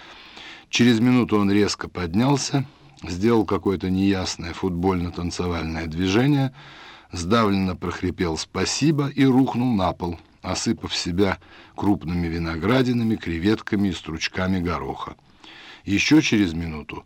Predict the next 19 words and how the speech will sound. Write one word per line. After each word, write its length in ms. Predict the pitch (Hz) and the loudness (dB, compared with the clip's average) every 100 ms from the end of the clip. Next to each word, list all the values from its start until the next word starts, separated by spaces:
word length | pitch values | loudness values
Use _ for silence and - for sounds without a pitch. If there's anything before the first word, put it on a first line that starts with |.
| _ | _
у 100 | 90 | -6
дверей 360 | 85 95 101 95 | 0 4 4 2
ресторана 600 | 87 - 92 101 123 113 | 0 -4 -2 0 2 0
затормозила 680 | 85 82 80 82 85 107 98 | -2 -4 -6 -6 0 0 0
скорая 440 | - 92 95 90 | -2 0 2 2
помощь. 540 | - - - - - - _ - - - - - - | -2 -12 -10 -10 -10 -12 _ -20 -20 -20 -20 -20 -8
Советского 560 | - 123 147 - 131 | 2 2 2 -2 -2
гостя 380 | 120 131 120 117 | 2 4 2 0
спасли, 640 | - - 113 - 127 110 - - _ | -4 -2 -2 0 2 2 0 -14 _
но 240 | 90 98 104 | -2 2 2
отлет 340 | 98 107 92 | 2 2 2
в 60 | - | -2
Советский 440 | 95 92 87 95 | -4 -4 -6 -8
Союз 360 | - 117 151 - | -2 0 0 -2
пришлось 440 | 95 85 107 110 | -8 -4 -2 -2
перенести 520 | - 92 90 - 107 | -4 -4 -4 -4 -2
на 200 | 101 95 | 0 -2
три 180 | 95 95 | -2 -4
дня. 340 | 78 76 65 | -4 -8 -10